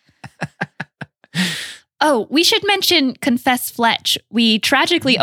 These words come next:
Speaker 2: omitted it from last week's
Speaker 1: Yeah, we
Speaker 2: episode. How
Speaker 1: did.
Speaker 2: could
Speaker 1: We
Speaker 2: we
Speaker 1: did.
Speaker 2: omit the next chapter of the Fletch saga?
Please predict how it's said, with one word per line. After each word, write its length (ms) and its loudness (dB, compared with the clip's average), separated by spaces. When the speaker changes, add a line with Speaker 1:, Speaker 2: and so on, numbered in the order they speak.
Speaker 2:
omitted 400 2
it 180 -2
from 220 0
last 320 2
week's 160 0
Speaker 1:
Yeah, 80 2
we 60 -4
Speaker 2:
episode. 260 -2
How 140 0
Speaker 1:
did. 60 -6
Speaker 2:
could 100 -2
Speaker 1:
We 160 2
Speaker 2:
we 60 2
Speaker 1:
did. 120 -6
Speaker 2:
omit 380 0
the 80 -2
next 240 -4
chapter 340 -2
of 200 -6
the 100 -16
Fletch 360 -2
saga? 360 0